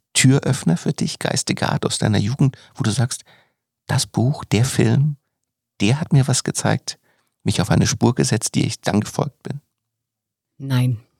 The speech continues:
Speaker 2: Dramatically no. Ich bin eigentlich
Speaker 1: Wusstest du schon immer, dass du Historikerin
Speaker 2: Überhaupt
Speaker 1: werden
Speaker 2: gar
Speaker 1: willst?
Speaker 2: nicht, ganz im Gegenteil. Ich bin von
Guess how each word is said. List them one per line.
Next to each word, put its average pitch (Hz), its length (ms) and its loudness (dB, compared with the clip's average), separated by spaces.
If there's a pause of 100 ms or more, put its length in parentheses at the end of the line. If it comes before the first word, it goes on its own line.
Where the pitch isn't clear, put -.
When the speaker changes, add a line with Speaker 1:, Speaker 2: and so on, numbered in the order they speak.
(960)
Speaker 2:
Dramatically 170 800 0
no. 147 440 2
Ich - 200 -6
bin 226 260 2
eigentlich 208 520 0
Speaker 1:
Wusstest - 160 -8
du 127 60 -4
schon 110 200 -6
immer, 123 240 -2
dass - 180 -6
du - 100 -6
Historikerin 190 480 -4
Speaker 2:
Überhaupt 349 280 2
Speaker 1:
werden - 180 -4
Speaker 2:
gar 311 160 0
Speaker 1:
willst? 453 180 2
Speaker 2:
nicht, 339 200 0
ganz 349 240 0
im 359 160 2
Gegenteil. 302 480 -2
Ich 285 140 -2
bin 277 180 2
von 269 240 -2